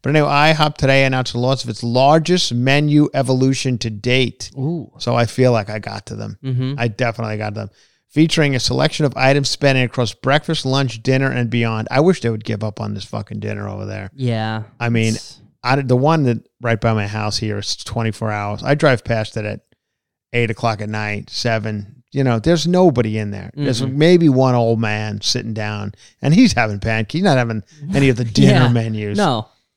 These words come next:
Speaker 1: Anyway, wanna hear what they're doing? You wanna hear what, some of the new items that they're doing over? This is
Speaker 2: Yes,
Speaker 1: the
Speaker 2: I
Speaker 1: biggest,
Speaker 2: do.
Speaker 1: the biggest,
Speaker 2: <laughs>
Speaker 1: the biggest reboot of their, um, menu ever,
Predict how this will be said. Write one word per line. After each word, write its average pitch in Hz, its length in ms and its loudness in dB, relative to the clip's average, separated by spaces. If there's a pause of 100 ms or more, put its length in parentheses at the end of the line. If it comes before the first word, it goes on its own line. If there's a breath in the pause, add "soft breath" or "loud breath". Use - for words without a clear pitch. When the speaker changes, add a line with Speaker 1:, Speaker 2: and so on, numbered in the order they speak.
(480)
Speaker 1:
Anyway, 117 260 4
wanna 110 220 2
hear 117 180 6 (120)
what 117 140 2
they're 117 100 0
doing? 120 340 0
You 123 60 0
wanna 113 180 0
hear 113 100 2
what, 117 380 -4
some 123 160 0
of 117 40 0
the 117 60 0
new 117 240 4
items 120 400 2
that 120 160 -2
they're 117 140 0
doing 120 260 2
over? 123 240 0 (100)
This 139 200 2
is 120 320 0
Speaker 2:
Yes, 123 180 -4
Speaker 1:
the 135 120 4
Speaker 2:
I 139 40 4
Speaker 1:
biggest, 196 340 6
Speaker 2:
do. 180 120 6 (200)
Speaker 1:
the 147 80 2
biggest, 190 460 4
Speaker 2:
<laughs> - 540 -2
Speaker 1:
the 127 100 2
biggest 170 460 4
reboot 151 640 6
of 123 260 0
their, 120 460 0
um, 110 480 -2
menu 131 280 2
ever, 123 380 -2